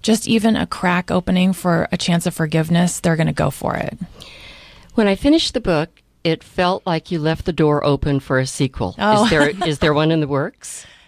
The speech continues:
Speaker 1: Not for that story, no. I actually have another book coming out September two thousand nineteen, but it's not a sequel.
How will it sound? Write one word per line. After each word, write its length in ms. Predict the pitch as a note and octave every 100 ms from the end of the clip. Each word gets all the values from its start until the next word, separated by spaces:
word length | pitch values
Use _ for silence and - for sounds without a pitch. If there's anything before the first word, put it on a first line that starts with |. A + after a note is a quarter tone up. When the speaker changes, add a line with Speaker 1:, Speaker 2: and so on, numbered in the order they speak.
| _
Speaker 1:
Not 280 | G#3 G#3+ A3
for 100 | A#3
that 220 | F#3+ D#3+
story, 400 | - E3+ D#3 D#3
no. 420 | D#3+ D#3 D3+ D3+
I 120 | E3 F3+
actually 420 | - F3+ - G3
have 140 | F#3
another 260 | F3 E3+ E3+
book 220 | D3+ -
coming 260 | F3 D#3+ D#3
out 160 | C#3+
September 400 | - E3 - D#3
two 140 | D3+ E3+
thousand 260 | D3+ D3
nineteen, 340 | D3 - - D3+
but 100 | C#3+
it's 160 | C#3 -
not 160 | C#3+
a 40 | D3
sequel. 560 | - A#2+ - A#2+ -